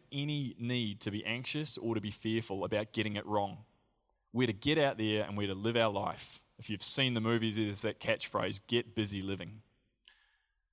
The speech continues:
And so whether we're Greek slaves or whether we're here in Oran Park in a pretty wonderful place in the world, we're called to live with the revolutionary gospel in our heart,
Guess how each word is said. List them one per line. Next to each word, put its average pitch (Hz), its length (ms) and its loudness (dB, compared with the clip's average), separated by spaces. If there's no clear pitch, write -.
And 110 80 -4
so 127 100 4
whether 139 200 6
we're 135 120 6
Greek 147 300 2
slaves 113 800 4
or 110 100 2
whether 110 220 4
we're 107 140 2
here 120 400 4
in 107 180 -2
Oran 107 260 2
Park 101 360 2
in 98 80 -4
a - 20 -4
pretty 123 240 0
wonderful 107 400 0
place 101 320 0
in 98 80 -8
the 95 80 -4
world, 95 400 -2
we're 113 160 4
called 139 460 2
to - 80 -2
live 107 400 2
with 101 100 -6
the 95 80 -6
revolutionary 113 760 2
gospel 104 380 -2
in 120 120 2
our 123 100 2
heart, - 420 -2